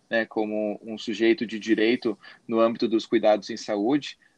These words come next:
né? Lembrando pra quem tá nos ouvindo que criança aí vai um pouco além, né? Então, criança e adolescente, né, a idade, né? Então, eu gostaria que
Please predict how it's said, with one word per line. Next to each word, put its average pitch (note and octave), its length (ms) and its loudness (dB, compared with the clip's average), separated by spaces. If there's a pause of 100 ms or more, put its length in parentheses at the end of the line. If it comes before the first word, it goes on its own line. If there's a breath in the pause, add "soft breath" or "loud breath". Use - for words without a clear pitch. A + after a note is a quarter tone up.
(120)
né? A2 160 -2
Lembrando A2 460 4
pra A2+ 140 0
quem A#2 160 -6
tá A2+ 100 -8
nos G#2+ 160 -8
ouvindo A2 360 -4
que G#2 160 -8
criança G#2+ 560 -2 (260)
aí G2 240 0
vai G2 480 0
um G2+ 140 -12
pouco G#2+ 300 0
além, G#2 340 0
né? G2 360 -4
Então, G2 300 -8
criança G2+ 420 -8
e - 20 -4
adolescente, G2+ 760 -8
né, F2 320 -10
a F#2+ 80 -4
idade, F#2+ 480 -2 (420 loud breath)
né? G#2 160 -4
Então, A#2+ 220 -4
eu C3+ 40 -2
gostaria E3 300 0
que - 80 -8